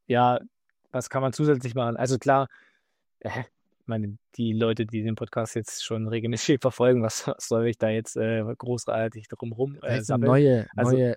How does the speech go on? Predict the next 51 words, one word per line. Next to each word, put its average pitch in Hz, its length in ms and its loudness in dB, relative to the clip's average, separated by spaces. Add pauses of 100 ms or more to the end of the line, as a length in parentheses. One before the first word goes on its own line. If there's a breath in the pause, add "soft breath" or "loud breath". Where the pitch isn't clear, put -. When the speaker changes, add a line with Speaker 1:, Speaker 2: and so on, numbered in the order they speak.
Speaker 2:
Hörer 127 320 -2
dazugekommen, 120 500 0
Speaker 1:
ja, 165 200 6
ja, 107 80 0
Speaker 2:
die, 123 140 -12
die 127 80 -6
Speaker 1:
ich, 107 60 -2
Speaker 2:
denken, 113 260 0
Speaker 1:
ich 107 60 -6
kann 131 120 -2
Speaker 2:
das 156 60 2
Speaker 1:
die 151 80 2
neuen 143 160 4
Speaker 2:
ist 143 60 2
Speaker 1:
Leute 135 220 4
auch 104 60 0
Speaker 2:
verhunzen. 139 240 0
Speaker 1:
abholen, 156 500 -4
gar 127 160 -2
kein 131 140 -4
Problem. 131 460 0
Also 113 280 -4
die, 127 260 4
die 123 400 2 (280)
Sachen, 120 340 -6
die 123 80 -2
man 117 160 -2
auf 113 80 -6
jeden 117 140 -4
Fall 117 180 -2
machen 135 220 -6
sollte, 131 300 0
ist - 100 -4
tatsächlich 135 400 -4
so 127 100 -6
ein 123 60 -4
bisschen 131 240 -6
auf 117 100 -8
seine 123 220 -2
Regeneration 117 560 -2
achten 127 220 -8
und 123 80 -4
damit 117 240 -2
meinen 117 160 -2
wir 113 60 -2
die 113 60 -4
großen 120 360 -2
Sachen, 131 260 -2 (520 loud breath)
ähm, 113 320 0
seinen 113 200 -2
Schlaf, 117 480 -4